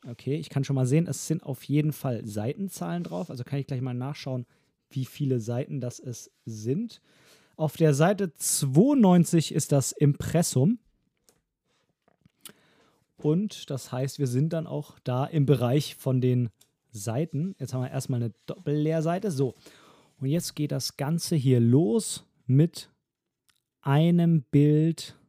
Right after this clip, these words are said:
bei dem man einen sehr orthodox jüdischen Menschen mit,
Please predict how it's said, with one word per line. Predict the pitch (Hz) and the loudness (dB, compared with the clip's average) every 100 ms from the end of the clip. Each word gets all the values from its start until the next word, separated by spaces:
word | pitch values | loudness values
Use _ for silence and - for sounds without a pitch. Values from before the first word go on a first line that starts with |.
| _ _ _ _ _ | _ _ _ _ _
bei | - 120 | -4 0
dem | 135 139 | 2 4
man | 139 139 135 123 _ _ _ - | 4 4 2 -2 _ _ _ -4
einen | 123 123 120 120 - - | 0 2 2 0 -4 -10
sehr | 113 123 127 - | -2 2 0 0
orthodox | 123 - 117 - 127 - - - _ _ _ _ _ _ _ | -4 -2 -2 -2 -4 -6 -14 -16 _ _ _ _ _ _ _
jüdischen | 127 139 143 120 139 127 131 123 123 | 2 4 4 4 2 2 2 2 4
Menschen | 143 180 - 165 185 151 | 4 4 4 6 6 6
mit, | 170 - | 4 0